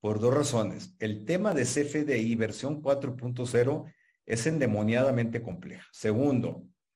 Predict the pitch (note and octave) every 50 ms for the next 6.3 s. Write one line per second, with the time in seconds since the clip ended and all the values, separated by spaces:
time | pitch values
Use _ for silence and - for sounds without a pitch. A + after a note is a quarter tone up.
0 | _ _ _ _ _ - A2+ - B2 A#2+ A#2+ - - B2 A#2+ A#2+ B2 C3+ D#3 D#3+
1 | E3 E3 F3+ D#3+ - C3+ C#3+ D3 D3 C3+ B2 A2+ - - - A#2+ A#2+ B2+ B2+ B2
2 | A#2 G#2 G2+ G2 - A2 A2+ A#2+ B2 B2 A#2 A2 - - G#2 F#2 - - G2+ F#2
3 | - F#2 - - A#2 A#2 A#2+ A#2 A2+ G#2 G2 - G#2+ G#2+ A2 A#2 B2 A#2+ A#2+ -
4 | A2+ A2+ A2+ A#2 B2 C3 B2+ - - - G2+ G2+ G2 - - - A2+ A2+ A#2 A#2
5 | A#2+ A2+ - G2+ G2 - F2+ F2 - - F#2 F2+ F2+ F#2+ F#2 G#2 G#2+ F#2 - C3
6 | C3+ C3+ B2+ B2+ B2+ -